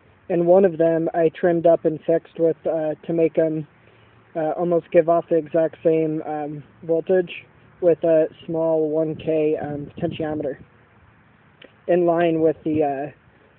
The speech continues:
photocell, photoresistor. Um, my Hall effect sensors are here. Just 'cause it's kinda hard to show you right now, I'm not gonna use them. But, um, when the linear actuator is at its mechanical limits, uh, the code,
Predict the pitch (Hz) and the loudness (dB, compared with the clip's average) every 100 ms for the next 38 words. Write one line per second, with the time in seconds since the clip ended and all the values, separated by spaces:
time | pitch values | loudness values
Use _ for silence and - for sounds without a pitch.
0 | - 156 147 - 127 143 _ _ - 151 | -2 -2 -2 -6 -10 -12 _ _ -8 -4
1 | 147 147 143 135 - _ - - - - | -4 -8 -14 -12 -14 _ -20 -16 -12 -12
2 | - - 170 165 160 156 156 - - - | -14 -8 -2 0 0 -2 -6 -8 -14 -10
3 | - - - - - - - - 165 160 | -8 -8 -10 -12 -12 -20 -16 -6 -2 2
4 | 160 160 156 - 196 202 190 190 - 196 | 2 2 0 4 6 6 6 4 2 0
5 | 185 185 160 160 165 170 180 196 - _ | 0 -2 0 -2 0 2 2 0 -6 _
6 | _ - - - 196 170 156 190 180 160 | _ -10 -6 -2 -2 -2 -2 0 0 2
7 | 170 156 170 165 165 175 170 175 175 165 | 2 2 2 2 6 4 4 2 0 0
8 | 165 160 156 151 160 165 180 185 - - | 0 -2 -4 -2 -2 2 2 2 -6 -16
9 | - - - 165 - 156 156 151 156 - | -20 -6 2 2 2 -2 -2 -2 -8 0
10 | 165 165 165 160 160 175 190 175 165 165 | 2 2 0 0 0 2 2 4 2 2
11 | - 160 160 160 156 160 151 - 156 170 | 0 0 2 2 2 0 0 -10 -8 -6
12 | 170 160 156 160 156 156 - - - _ | -6 -4 -2 -2 0 -2 -4 -16 -20 _
13 | _ _ 165 156 156 - 170 170 156 | _ _ 0 2 0 2 6 6 4